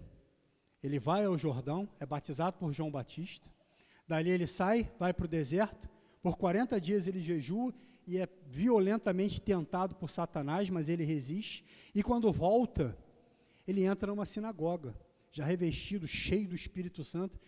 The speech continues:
ele entra numa sinagoga. E naquela época, é, eles não tinham livro como a gente tem hoje, não. A Bíblia eram rolos. Quando ele entra na sinagoga, como era de costume, o que que acontece? Um daqueles religiosos entrega pra ele um daqueles rolos. E Jesus abre.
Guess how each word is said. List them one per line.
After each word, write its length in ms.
ele 220
entra 240
numa 220
sinagoga. 680
E 140
naquela 440
época, 560
é, 240
eles 120
não 120
tinham 220
livro 260
como 180
a 40
gente 200
tem 180
hoje, 320
não. 180
A 60
Bíblia 500
eram 240
rolos. 600
Quando 200
ele 140
entra 180
na 100
sinagoga, 500
como 220
era 160
de 100
costume, 380
o 20
que 120
que 80
acontece? 640
Um 40
daqueles 280
religiosos 480
entrega 360
pra 220
ele 140
um 100
daqueles 380
rolos. 560
E 60
Jesus 400
abre. 420